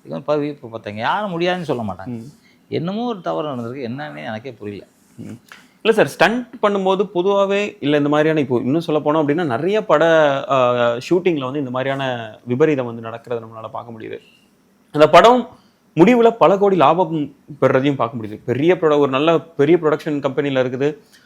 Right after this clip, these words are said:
Speaker 2: அவங்க வந்து பார்த்தோன்னா கிட்டத்தட்ட ஒரு நூறு கோடில இருந்து இருநூறு கோடி
Speaker 1: ஆயிரம்
Speaker 2: வரைக்கும்
Speaker 1: கோடிங்கிறாங்க.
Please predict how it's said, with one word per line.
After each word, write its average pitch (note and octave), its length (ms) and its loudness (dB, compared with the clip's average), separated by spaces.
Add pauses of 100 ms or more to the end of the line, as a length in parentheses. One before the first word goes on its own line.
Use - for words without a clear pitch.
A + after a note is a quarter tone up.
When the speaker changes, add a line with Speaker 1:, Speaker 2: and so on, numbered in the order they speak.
(160)
Speaker 2:
அவங்க C#3+ 260 4
வந்து F#3 160 4
பார்த்தோன்னா F#3 200 2
கிட்டத்தட்ட F3 280 2
ஒரு D#3 420 4
நூறு D#3 220 2
கோடில D#3 140 4
இருந்து E3+ 180 2
இருநூறு D#3 300 4
கோடி C#3+ 140 8
Speaker 1:
ஆயிரம் D#3+ 220 6
Speaker 2:
வரைக்கும் E3 300 4
Speaker 1:
கோடிங்கிறாங்க. G#2+ 200 -2